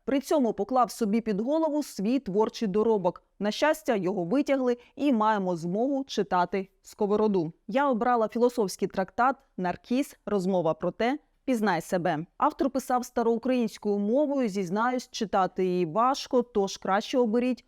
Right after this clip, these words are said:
сучасну адаптацію. Тож "Наркіз". Сковорода по-своєму переосмислює відомий міф про юнака,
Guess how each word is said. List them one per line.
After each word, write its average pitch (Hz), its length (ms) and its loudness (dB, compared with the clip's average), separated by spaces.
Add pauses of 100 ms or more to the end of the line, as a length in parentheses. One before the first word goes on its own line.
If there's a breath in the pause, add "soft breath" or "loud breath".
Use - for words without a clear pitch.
сучасну 175 580 -2
адаптацію. 151 720 -2 (760)
Тож 294 280 2
"Наркіз". 240 600 0 (240)
Сковорода 285 540 0
по-своєму 247 560 0
переосмислює 214 800 0
відомий 208 500 0
міф 262 260 0
про 190 200 0
юнака, 190 500 0